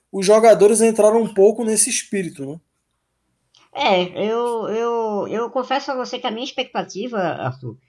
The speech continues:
Speaker 2: é, além dessa necessidade de vencer, né? Mas eu também tinha um certo receio, porque esse é o típico jogo,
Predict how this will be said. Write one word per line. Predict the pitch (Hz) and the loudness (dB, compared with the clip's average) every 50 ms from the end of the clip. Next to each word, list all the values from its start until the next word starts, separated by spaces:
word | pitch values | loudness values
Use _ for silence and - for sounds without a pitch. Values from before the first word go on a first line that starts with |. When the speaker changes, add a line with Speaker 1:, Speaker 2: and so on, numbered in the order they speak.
| _ _ - | _ _ -20
Speaker 2:
é, | - - - 95 104 | -16 -12 -8 -6 -4
além | 101 - 80 104 107 113 127 131 165 208 | -4 -4 -2 -2 -2 -2 -2 -2 -4 -4
dessa | 220 226 220 - 220 | -6 -6 -6 -8 -8
necessidade | 208 220 196 - - 226 233 226 - - 196 160 143 160 175 208 208 180 180 | -6 -8 -10 -10 -10 -10 -10 -10 -10 -12 -4 2 6 6 6 6 4 2 -4
de | 165 160 156 | -6 -8 -8
vencer, | 156 156 143 135 - - 147 170 175 | -8 -8 -10 -12 -14 -12 -10 -8 -8
né? | 156 156 170 165 _ _ _ _ _ _ _ _ _ _ | -6 -8 -8 -10 _ _ _ _ _ _ _ _ _ _
Mas | - 113 147 165 170 | -6 -4 -2 -2 -2
eu | 214 208 | -2 -4
também | 208 262 240 214 208 220 226 | -2 -4 -2 -2 -4 -6 -6
tinha | 208 - 220 240 240 | -8 -10 -12 -10 -10
um | 240 247 247 | -8 -8 -8
certo | 240 - - 240 233 226 214 - 233 | -8 -6 -4 -4 -4 -4 -4 -8 -8
receio, | 208 208 247 254 254 - - - 214 196 196 190 180 156 135 127 127 - _ _ _ _ _ _ _ _ _ _ _ _ - | -4 -2 -2 -2 -2 -6 -6 -2 0 2 2 2 0 -2 -6 -8 -14 -18 _ _ _ _ _ _ _ _ _ _ _ _ -12
porque | 156 170 180 175 180 - - 190 202 214 220 220 208 - - 190 208 226 254 | -10 -8 -8 -8 -8 -8 -6 -4 -2 -2 -2 -2 -4 -4 -2 0 0 2 2
esse | 285 277 - - 302 | 2 0 -2 -6 -4
é | 269 262 | -2 -2
o | 240 - | -2 -2
típico | - - 302 370 370 - 392 392 - 302 277 208 | -6 -8 -8 -6 -6 -6 -6 -6 -6 -6 -6 -4
jogo, | - 185 208 208 196 180 185 175 - - - | -2 0 2 2 2 0 -4 -8 -10 -12 -16